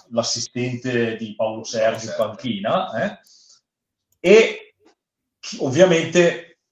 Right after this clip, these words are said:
Speaker 1: il nostro grandissimo giocatore Rudi Skacel, che segnò una doppietta in quella finale, venne eletto miglior giocatore del nostro club, ovviamente. Però lui, dopo, l'anno dopo, gli Arze cominciarono ad avere grossi problemi economici, eh?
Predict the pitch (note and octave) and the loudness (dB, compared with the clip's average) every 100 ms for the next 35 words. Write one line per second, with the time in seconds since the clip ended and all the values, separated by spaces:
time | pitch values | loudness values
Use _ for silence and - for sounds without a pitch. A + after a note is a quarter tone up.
0 | _ _ C3+ B2 C#3+ C#3 C#3+ C3+ B2+ C3+ | _ _ -4 6 6 6 2 0 2 2
1 | C3+ A#2+ D3 - C3+ B2+ C3 B2+ C3+ C3+ | 2 0 0 0 0 -2 0 0 2 2
2 | C3 B2+ B2+ A#2 - A#2+ A#2+ - C3 - | 2 0 -2 -4 0 4 4 2 -2 -2
3 | - G#2+ - G#2 G2+ G#2 A2 G#2+ G2+ G2+ | -12 -12 -12 -10 -6 0 0 -2 -8 -10
4 | - A2 A2 - A2 G#2+ G2+ A2 G#2 A2 | -6 0 0 -2 -8 -10 -10 -10 -8 -6
5 | A2 A2+ G3+ G#3 - - _ _ _ _ | -2 4 4 4 -2 -18 _ _ _ _
6 | _ _ - D#3+ D#3 D#3 F#3+ C#3+ C3+ - | _ _ 0 8 8 8 6 8 6 2
7 | D#3 C#3+ C#3+ B2 A#2+ A#2 B2 A2+ A2 G#2+ | 0 0 0 -2 -2 0 0 0 0 -2
8 | A2+ B2 - _ A2+ G2+ G#2 G#2 G#2 G2+ | -2 -4 -10 _ -20 -20 -14 -8 -6 -4
9 | F#2 - F#2+ - F2 F2+ F2+ - - - | -6 -8 -14 -10 -12 -12 -16 -20 -20 -20
10 | _ _ _ _ - A3+ F3+ F#3 F#3 F#3+ | _ _ _ _ 6 8 8 10 8 8
11 | E3+ D3 C#3+ D#3 D#3+ C3+ C3 C3+ C#3 C#3+ | 6 4 4 4 2 2 0 2 2 4
12 | C#3 C3+ D3 D3 C3 B2 A#2+ A#2+ B2 A2+ | 4 6 4 4 4 2 2 0 -4 -6
13 | A2+ A#2 A2+ A2+ A2+ A2 A2 G#2 G#2 - | -4 -2 0 0 -2 -2 -8 -10 -10 -10
14 | G2+ G#2 G#2+ G#2+ G#2 B2 B2 A#2 A#2 A#2+ | -14 -16 -14 -14 -10 -6 -4 -4 -4 -6
15 | - A#2 A#2 A#2+ E3 F#3 | -6 -6 -2 0 0 -2